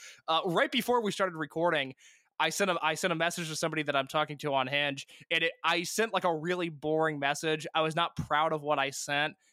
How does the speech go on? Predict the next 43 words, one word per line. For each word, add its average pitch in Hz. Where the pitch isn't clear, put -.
And 180
of 151
course, 214
I 151
have 156
gotten 160
no 175
response. 151
It's 147
the 185
only 196
thing 175
I've 147
thought 156
about 143
as 143
we're 156
recording 147
this 135
is, 135
like, 131
if 151
I 170
could, 165
if 185
I 247
could, 226
if 175
I 190
had 214
a 208
time 202
machine, 160
Mike, 139
the 156
first 185
thing 185
I 175
would 165
go 165
back 151
and 143
do 131